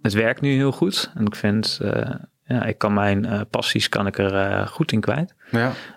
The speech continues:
Speaker 1: Maar het zou best kunnen dat ik op een gegeven moment, eh, eh, trainer bij Gulliver Trainingen ben, bij wijze van.
Speaker 2: Zeker.
Speaker 1: Ja.
Speaker 2: Je bent welkom, want je bent hartstikke goed op het podium en, eh, als trainer. Dus, eh,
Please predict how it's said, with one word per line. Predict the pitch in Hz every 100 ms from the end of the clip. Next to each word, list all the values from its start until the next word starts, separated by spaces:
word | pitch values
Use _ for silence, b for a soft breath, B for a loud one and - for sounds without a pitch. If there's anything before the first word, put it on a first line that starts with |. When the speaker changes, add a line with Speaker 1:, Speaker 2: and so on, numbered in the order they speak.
| -
Speaker 1:
Maar | 113
het | 107
zou | 113
best | 104 101
kunnen | - 98 92
dat | 90 98
ik | -
op | 107
een | -
gegeven | 101 95 98
moment, | 95 98 -
eh, | 101 101 104 - - -
eh, | 104 104 104 123
trainer | 117 110 117
bij | 117
Gulliver | 113 156 160 165
Trainingen | - 131 101 95
ben, | 92 92 - _ _
bij | 107 95
wijze | 101 110 95
van. | - -
Speaker 2:
Zeker. | 95 123 160 143
Speaker 1:
Ja. | 131 -
Speaker 2:
Je | 98
bent | 98 90
welkom, | 85 110 143 135
want | 95
je | 95
bent | 95
hartstikke | 95 101 -
goed | - 113 113
op |
het | 104
podium | - 107 101 101 95
en, | 90 90
eh, | 87 90 90
als | -
trainer. | - 92 87 82
Dus, | 85 87 -
eh, | 87